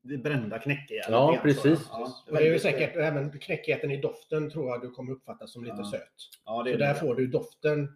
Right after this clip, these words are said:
Speaker 1: Mm.
Speaker 3: eh, att den doftar lite söt är ju säkert knäckigheten som du associerar med söt
Speaker 1: Mm.
Speaker 3: smak.
Speaker 2: Men det är, är det humlen, eh, eftersmaken på humlen man känner tydligt
Speaker 1: Nej, det är
Speaker 2: också,
Speaker 1: nog
Speaker 2: eller?
Speaker 1: malten det här
Speaker 2: Det är
Speaker 1: som är,
Speaker 2: malten.
Speaker 1: som är det, liksom det brända, knäckiga där.
Speaker 3: Mm,
Speaker 1: Eh,
Speaker 3: det är det.
Speaker 1: men det är ju inte alls samma malttoner som den alkoholfria.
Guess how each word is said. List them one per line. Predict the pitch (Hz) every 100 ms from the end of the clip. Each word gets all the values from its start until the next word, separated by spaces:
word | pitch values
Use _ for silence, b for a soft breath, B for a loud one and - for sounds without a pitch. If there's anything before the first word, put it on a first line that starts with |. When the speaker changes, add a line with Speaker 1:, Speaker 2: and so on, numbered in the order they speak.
| _ 107 101 _ -
Speaker 1:
Mm. | 139 135 131
Speaker 3:
eh, | 131
att | 127
den | 147 135
doftar | 160 -
lite | 160 160
söt | 156 131 110
är | 127 113
ju | 117
säkert | 117 113 -
knäckigheten | 123 - 101 - 120
som | 120
du | 113
associerar | 107 131 127 131 113 127
med | 117 113
söt | - 107 95 _ - _ _
Speaker 1:
Mm. | 107 101
Speaker 3:
smak. | 143 127 -
Speaker 2:
Men | 123
det | 131
är, | 139 139 139 135
är |
det | 135
humlen, | 156 113 120 147 151
eh, | 151 151
eftersmaken | 147 131 113 120
på | 139
humlen | 127 110
man | 147
känner | 143 135 117 113
tydligt | 110
Speaker 1:
Nej, | 131 143
det | 123
är |
Speaker 2:
också, | 98
Speaker 1:
nog | 95
Speaker 2:
eller? | 120
Speaker 1:
malten | 104 - 160
det | 170
här |
Speaker 2:
Det | 143
är |
Speaker 1:
som | 139
är, | -
Speaker 2:
malten. | 147
Speaker 1:
som | - 156
är | 139 123
det, | 127 120 117 117
liksom | 117 - 123
det | 117
brända, | 127 120 104 101 127 -
knäckiga | 120 - 104 101
där. | 107 - _ _ 123
Speaker 3:
Mm, | 139
Speaker 1:
Eh, | -
Speaker 3:
det | - 127
är |
det. | 170
Speaker 1:
men | 175 175
det |
är | 175
ju |
inte | 175 175
alls | 202 139 -
samma | 170 131 143
malttoner | 143 135 123 123
som | - 123
den | 120 120
alkoholfria. | 117 - 113 - 131